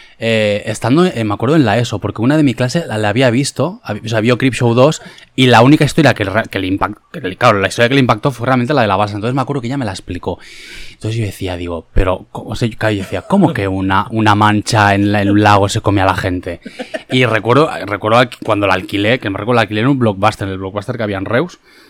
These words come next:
y cuando la vi dije, "¿Pero esto qué es?". O sea, es alucinante. Es, y es muy guay, es, y aparte es una peli que eh,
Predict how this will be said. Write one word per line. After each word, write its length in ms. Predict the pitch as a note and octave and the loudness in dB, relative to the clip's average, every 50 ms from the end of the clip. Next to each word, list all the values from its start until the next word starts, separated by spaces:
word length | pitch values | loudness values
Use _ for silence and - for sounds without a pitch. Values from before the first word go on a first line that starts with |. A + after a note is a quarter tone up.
| - - - - - - - | -20 -20 -20 -20 -20 -16 -10
y 80 | - A#2 | -10 -8
cuando 260 | - - F#2 F#2 F#2 | -6 -6 -8 -6 -6
la 80 | F2 E2+ | -8 -8
vi 140 | E2+ F2 F2+ | -8 -10 -10
dije, 180 | G2 G#2+ - | -8 -8 -8
"¿Pero 160 | F2+ F2 E2+ | -10 -10 -14
esto 220 | F2 - - G2+ - | -14 -16 -16 -16 -12
qué 260 | - G2+ E2+ - - | -12 -12 -12 -8 -10
es?". 140 | C#3+ - - | -10 -8 -8
O 80 | B2+ | -10
sea, 200 | G2+ G#2 F2+ F2 | -10 -10 -10 -10
es 80 | E2+ F2 | -10 -8
alucinante. 680 | G#2+ A2+ B2+ B2 B2 A2 F2+ E2 A#2 C3+ - A2+ F2+ - _ _ _ _ - | -6 -6 -6 -4 -4 -6 -4 -4 -6 -6 -6 -6 -8 -8 _ _ _ _ -12
Es, 380 | G2+ G2+ F#2+ - - - _ _ _ _ _ _ _ _ | -12 -12 -12 -12 -16 -20 _ _ _ _ _ _ _ _
y 140 | - A2+ A#2 | -8 -4 -2
es 80 | B2 B2 | 2 4
muy 140 | C#3+ D#3 | 6 8
guay, 200 | D3+ C#3 D3+ E3 | 8 8 8 6
es, 120 | D#3 C#3 C3+ | 4 2 2
y 120 | C#3 C3 | 0 0
aparte 300 | A#2 G#2+ A2 C3+ C3+ C#3 | 0 2 2 2 2 2
es 40 | D3 | 2
una 160 | D#3+ D#3+ D3 | 4 2 4
peli 200 | B2+ D3+ D#3 D#3+ | 4 2 0 2
que 240 | D#3 D#3 C#3 B2 G#2 - - - - - _ _ _ _ _ _ - | 2 0 0 0 -2 -6 -12 -20 -20 -20 _ _ _ _ _ _ -8
eh, 800 | A#2+ A#2 A#2+ A#2 A#2 A2+ A2+ A2+ A2+ A2 A2 A2 - - - | -6 -4 -4 -4 -4 -2 -2 -2 -2 -2 -4 -4 -8 -10 -18